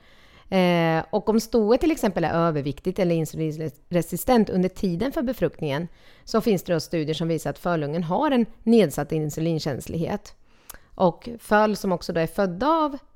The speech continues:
eh, ston, eh, som har övervikt eller insulinresistens, har visat sig ha en minskad insulin-,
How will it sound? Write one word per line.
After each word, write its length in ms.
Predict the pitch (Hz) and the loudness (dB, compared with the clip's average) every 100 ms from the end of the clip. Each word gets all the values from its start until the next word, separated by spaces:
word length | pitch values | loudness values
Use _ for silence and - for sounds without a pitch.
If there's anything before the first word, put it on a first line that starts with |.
| - | -2
eh, 200 | 233 220 | 0 0
ston, 580 | - - 156 240 311 262 - | -2 -4 -4 -2 -6 -8 -8
eh, 240 | 214 202 190 | -2 -2 -2
som 280 | - 185 | -4 -2
har 280 | 185 180 165 | 0 0 0
övervikt 640 | - 202 196 165 226 - 247 | 0 0 0 0 -4 -4 -2
eller 180 | 220 208 | 0 0
insulinresistens, 920 | 202 - 208 185 160 175 190 202 - | -2 -2 -2 0 -2 -4 -2 -2 -4
har 380 | - - - 202 | -14 -20 -6 0
visat 280 | 196 180 165 | 0 0 -2
sig 100 | 180 | -2
ha 180 | 170 156 | -2 -2
en 280 | 170 160 165 | -2 -2 0
minskad 440 | 185 156 - 220 | 0 0 -2 -2
insulin-, 480 | 262 233 254 240 226 | 0 0 0 0 -2